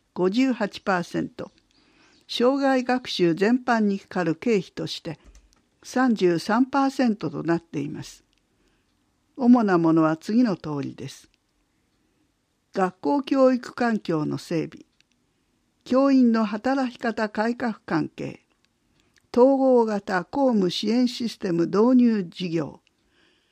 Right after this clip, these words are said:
四千八百万二千円。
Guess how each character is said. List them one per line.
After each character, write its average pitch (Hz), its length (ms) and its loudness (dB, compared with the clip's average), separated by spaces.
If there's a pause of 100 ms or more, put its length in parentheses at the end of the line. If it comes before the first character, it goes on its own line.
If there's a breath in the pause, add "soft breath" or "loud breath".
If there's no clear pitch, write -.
(360)
四 226 280 6
千 226 300 2
八 180 200 0 (100)
百 247 300 0
万 165 320 2
二 151 100 4
千 185 400 0
円。 139 240 -4